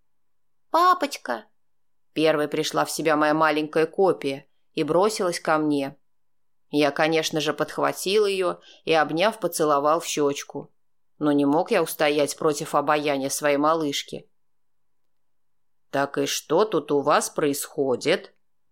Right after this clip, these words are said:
Обратил строгий взор на Сашку, хоть и понимал, что это несправедливо перекладывать на него всю ответственность. Но он старше и подаёт пример сестре,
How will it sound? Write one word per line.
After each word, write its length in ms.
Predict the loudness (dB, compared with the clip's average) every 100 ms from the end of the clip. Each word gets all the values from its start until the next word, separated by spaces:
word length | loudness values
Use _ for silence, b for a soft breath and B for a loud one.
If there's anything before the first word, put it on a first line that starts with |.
| _ -4
Обратил 520 | -2 0 -2 -2 -4
строгий 420 | -2 0 0 0
взор 260 | -2 0 0
на 160 | 0
Сашку, 640 | 0 0 2 0 -2 -4 -6 B
хоть 260 | -2 0 0
и 60 | -2
понимал, 540 | 0 0 2 2 2
что 240 | -2 0
это 180 | 0 0
несправедливо 800 | -4 -4 0 0 0 0 0 2
перекладывать 720 | 0 0 0 2 2 2 -4 0
на 80 |
него 380 | 0 2 2 0
всю 220 | 0 2
ответственность. 920 | 2 2 -2 -2 -2 -4 -4 -6 -12 -20 _ _ _
Но 180 | 0 2
он 100 | 2
старше 640 | 0 0 0 0 -2 -6 -8 b b
и 80 | -2
подаёт 520 | 0 2 2 0 0
пример 340 | 0 2 2
сестре, 640 | 0 -2 -2 -2 -2 -2